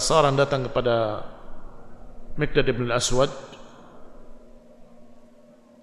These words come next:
mengatakan kepadanya, "Inni kuntu rajulan madza'an."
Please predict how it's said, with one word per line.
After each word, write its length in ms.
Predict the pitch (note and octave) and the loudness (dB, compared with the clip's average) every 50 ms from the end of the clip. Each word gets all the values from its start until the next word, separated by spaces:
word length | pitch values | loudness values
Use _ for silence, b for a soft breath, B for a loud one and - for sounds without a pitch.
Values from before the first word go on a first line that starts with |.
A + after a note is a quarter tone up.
| - - - - - - - - - - - - - - - | -20 -20 -20 -20 -18 -18 -18 -18 -18 -20 -20 -20 -18 -10 -6
mengatakan 560 | A#2+ B2 A#2+ A#2+ A#2 C#3+ B2+ - B2 B2 A#2 | -4 -2 -2 2 2 0 0 0 -2 -4 -4
kepadanya, 720 | A#2+ A#2 A#2 A#2 A#2 A#2 C3+ C3 B2+ B2 A#2+ A#2 A2+ A#2 - | -4 -2 -2 -2 2 2 2 2 2 0 -2 -2 -2 -4 -4
"Inni 380 | - D3 D3 C#3 C3 B2+ A#2+ - | -4 -4 -2 -2 -2 -2 -4 -4
kuntu 400 | - D3 C#3+ C#3 B2+ - B2 A#2 | -4 -2 -2 -2 -4 -2 -2 0
rajulan 460 | B2 C#3 C3+ G#2+ - B2+ A#2 A2+ A#2 | 2 2 0 2 0 2 2 2 0
madza'an." 800 | A2+ A2+ A#2 A2+ G#2 G2 F#2 A2 B2 A#2 A2 G2 - - G2+ | 0 -2 -2 -2 -4 -6 -2 0 2 2 2 2 0 -2 -4